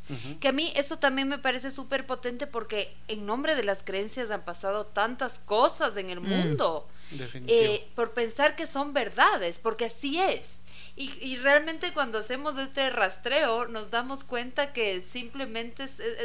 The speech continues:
Speaker 2: es un tema como de constitución, de filtros que hacen un todo, que nos hacen pensar que es una verdad, pero realmente es solo la consecuencia de procesos, digamos.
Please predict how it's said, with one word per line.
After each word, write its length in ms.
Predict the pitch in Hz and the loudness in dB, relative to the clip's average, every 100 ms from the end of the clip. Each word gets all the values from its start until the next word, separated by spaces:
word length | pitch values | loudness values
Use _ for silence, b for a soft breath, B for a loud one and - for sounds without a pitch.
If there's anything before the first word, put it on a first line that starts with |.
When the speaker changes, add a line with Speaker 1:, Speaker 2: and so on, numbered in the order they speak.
| 233 | -6
Speaker 2:
es 60 | |
un 120 | 269 | -8
tema 300 | 226 247 269 | -6 -4 -2
como 220 | 262 208 190 | -4 -4 -4
de 120 | 185 | -4
constitución, 760 | 190 185 196 185 185 247 262 | -6 -6 -8 -8 -8 -4 -4
de 100 | 254 208 | -4 -6
filtros 600 | - 247 269 277 247 226 | -6 -6 -6 -4 -4 -2
que 120 | 220 | -4
hacen 220 | 220 233 | -4 -8
un 140 | 220 | -8
todo, 340 | 202 277 302 311 | 0 2 2 0
que 80 | 196 | -4
nos 160 | 196 | -2
hacen 260 | 208 208 214 | -2 -2 -6
pensar 640 | 202 202 196 233 247 302 | -6 -6 0 4 4 4
que 100 | - | -2
es 80 | 185 | -6
una 200 | 190 190 | -4 -2
verdad, 380 | 175 175 185 240 | -2 2 4 4
pero 200 | - 196 | 2 2
realmente 600 | 180 190 190 196 196 226 220 B B | 4 4 4 0 -2 -4 -4 B B
es 120 | 233 | 0
solo 200 | 247 254 | 4 6
la 160 | 254 240 | 6 4
consecuencia 720 | 220 202 202 - 214 220 254 | 0 -2 -4 0 0 0 -2
de 120 | 220 202 | -2 -2
procesos, 680 | 185 175 233 220 180 143 | -4 0 2 2 0 -8
digamos. 480 | 156 151 135 - - | -6 -4 -4 -6 -10